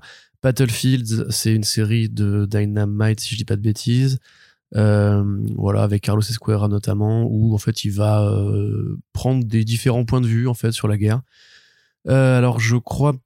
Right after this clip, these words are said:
pas dire de bêtises en, en dis-, en disant qu'il y a, bon, la Seconde Guerre mondiale évidemment, il y a aussi de la guerre de Corée. Euh, il doit y avoir aussi du Gary Leach. Et bon, ça a été réédité en intégrale, euh, avec donc les frères Escuera chez Dynamite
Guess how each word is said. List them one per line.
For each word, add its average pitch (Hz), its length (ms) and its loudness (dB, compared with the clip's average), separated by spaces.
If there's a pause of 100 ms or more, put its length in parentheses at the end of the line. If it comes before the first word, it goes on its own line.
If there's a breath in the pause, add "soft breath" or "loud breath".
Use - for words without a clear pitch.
pas 123 100 0
dire 131 100 0
de 123 60 0
bêtises 131 140 -2
en, 123 100 4
en 113 120 0
dis-, 110 240 -2
en 117 140 0
disant 113 260 2
qu'il 107 220 -4
y 107 100 2
a, 110 80 2
bon, 101 140 -2
la 95 240 -2
Seconde 107 160 -2
Guerre 107 100 0
mondiale 107 240 2
évidemment, 107 480 2
il 123 60 2
y - 20 2
a 107 40 2
aussi 107 200 0
de 107 40 -4
la 110 80 0
guerre 107 120 0
de 107 80 0
Corée. 123 400 0 (680 soft breath)
Euh, 110 380 4
il 107 120 0
doit 110 180 2
y 113 60 4
avoir 107 260 4
aussi 107 280 0
du 110 120 -2
Gary 110 300 2
Leach. 123 500 -2 (480 soft breath)
Et 110 240 4
bon, 107 120 2
ça - 100 0
a - 20 2
été 120 140 0
réédité 123 240 0
en 123 120 2
intégrale, 113 540 0
euh, 101 400 0 (420)
avec 107 160 0
donc 107 140 -2
les 110 80 0
frères 104 180 -2
Escuera 107 600 0
chez 110 320 0
Dynamite 104 340 -2